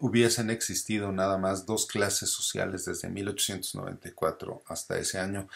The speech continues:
y esas dos clases hubiesen evolucionado de manera distinta. Por un lado, la,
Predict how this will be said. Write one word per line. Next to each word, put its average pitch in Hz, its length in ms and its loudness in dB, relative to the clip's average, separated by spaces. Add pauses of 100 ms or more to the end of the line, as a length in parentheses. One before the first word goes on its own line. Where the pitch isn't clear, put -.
(180)
y 131 140 6
esas 104 280 4
dos 98 180 -2
clases 95 500 -2
hubiesen 104 640 -2 (160)
evolucionado 98 680 4
de 92 80 -8
manera 95 360 -6
distinta. - 400 -10 (560)
Por 151 80 10
un 220 160 10
lado, 196 540 12
la, 113 800 8